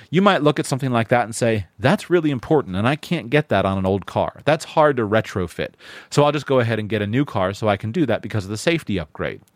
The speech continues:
Or perhaps you appreciate getting a newer car that has an excellent crash rating and is very, very safe for the occupants in case of a crash. Well, you may not be able to get that on an older car, and so you may need to buy a new car. So if there's a technological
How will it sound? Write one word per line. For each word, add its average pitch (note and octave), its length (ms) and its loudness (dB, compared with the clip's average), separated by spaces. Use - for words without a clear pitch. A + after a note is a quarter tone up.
Or D3 100 4
perhaps B2+ 420 0
you C3+ 180 4
appreciate A#2+ 600 -2
getting B2+ 260 2
a A2+ 60 0
newer A#2+ 220 2
car A2+ 380 4
that G#2 140 -4
has G#2 220 -2
an A2 100 -8
excellent B2+ 400 -6
crash A2+ 360 -2
rating E2 340 -6
and A2+ 140 0
is G#2+ 320 4
very, B2 300 4
very G#2+ 200 4
safe A#2 360 0
for A2 120 -4
the G2 140 0
occupants G2 540 0
in F#2 80 -8
case F#2 280 -2
of E2+ 80 -8
a E2+ 60 -10
crash. - 560 -4
Well, E3+ 100 -4
you D#3 100 0
may D#3 140 4
not D#3+ 160 2
be C#3 80 4
able B2+ 140 6
to C3 40 0
get F#3 200 2
that F#2+ 140 0
on F#2 140 -2
an F2+ 60 -4
older F2+ 320 -2
car, F#2 340 -4
and A#2+ 120 -2
so C3 120 -2
you B2 100 6
may G#2+ 160 2
need G#2+ 120 2
to G#2 60 0
buy F2+ 200 2
a F#2 60 0
new A2+ 140 2
car. - 400 -12
So A#2+ 360 2
if C3+ 160 2
there's B2+ 180 4
a A2+ 60 -2
technological B2 960 -2